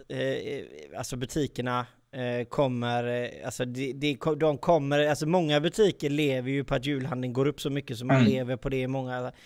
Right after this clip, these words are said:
Speaker 1: den,
Speaker 2: Mm.
Speaker 1: den, det, det kommer inte finnas. Givetvis så kommer ju, eh, säkert december vara bättre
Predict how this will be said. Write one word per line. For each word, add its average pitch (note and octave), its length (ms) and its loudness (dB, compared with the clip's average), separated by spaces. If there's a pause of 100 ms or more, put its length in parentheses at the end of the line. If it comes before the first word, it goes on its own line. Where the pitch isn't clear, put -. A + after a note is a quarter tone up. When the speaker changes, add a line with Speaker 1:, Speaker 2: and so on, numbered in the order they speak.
Speaker 1:
den, D3 300 6
Speaker 2:
Mm. C#3+ 120 2
Speaker 1:
den, D3 300 4
det, D#3 180 4
det D3+ 120 0
kommer D#3+ 200 -2
inte D3 120 -8
finnas. C3+ 280 -4
Givetvis D#3+ 440 0
så C#3 100 -8
kommer C#3 280 -2
ju, C#3 200 0 (140)
eh, C3+ 220 -8
säkert C3 320 -4
december C3 440 -4
vara B2 120 -4
bättre C3+ 680 -2